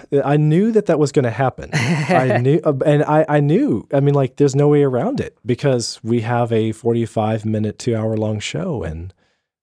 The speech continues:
Speaker 1: there was just no way we could only talk about the Apple Watch for a measly two or three minutes, and technically, we could have talked about the Apple T V for another twenty.
Speaker 2: Yeah.
Speaker 1: Uh, but what are you gonna do, Rob? What, what would you suggest we do in this sort of case? I, I don't wanna do recordings where we go for ninety minutes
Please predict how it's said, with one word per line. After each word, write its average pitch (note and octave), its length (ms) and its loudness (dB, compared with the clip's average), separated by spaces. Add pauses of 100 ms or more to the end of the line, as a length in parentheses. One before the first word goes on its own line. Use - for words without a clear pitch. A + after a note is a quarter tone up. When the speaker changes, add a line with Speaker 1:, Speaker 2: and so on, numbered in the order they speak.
Speaker 1:
there A#2+ 160 0
was A#2 200 0
just - 260 -6
no G#2 300 0
way A2+ 240 0
we G2+ 100 -2
could G2 140 -6
only G2 180 -2
talk A#2 260 -4
about G2+ 300 -4
the G2 140 -4
Apple G2+ 280 -4
Watch G2+ 280 -2
for F#2+ 520 -6
a G#2 60 -8
measly G2 540 -4
two A2+ 180 -6
or G#2 60 -4
three F#2+ 180 -8
minutes, A#2 420 -4
and F#2+ 240 -4
technically, A2 600 -6 (520)
we B2 120 0
could D#3 140 2
have B2 100 -2
talked A#2 200 -2
about A2 200 -2
the G#2 120 -2
Apple G#2 200 -4
T F#2 160 -6
V G2 180 -4
for D#2+ 220 -8
another D#2+ 240 -6
twenty. B2+ 420 -8 (260)
Speaker 2:
Yeah. G#2 340 -4 (260)
Speaker 1:
Uh, C#3+ 180 4
but C#3+ 240 0
what D#3+ 180 2
are G#3 60 4
you F#3+ 100 2
gonna D3+ 140 2
do, D#3+ 220 2
Rob? G#2+ 340 -2
What, E3 160 2
what A3+ 140 2
would F#3 180 -2
you F#3+ 140 2
suggest A2 520 -2
we A2+ 80 0
do B2 320 0
in A2+ 100 0
this F#2 100 -4
sort A#2+ 180 -2
of G#2+ 80 -6
case? A2 380 -4
I, F3 200 0
I E3 120 2
don't A3 200 0
wanna E3 200 2
do A#2+ 200 0
recordings C3 720 0
where B2 160 0
we A2+ 160 -2
go A2+ 240 0
for A2+ 240 -2
ninety G#2+ 400 -2
minutes G#2 400 -4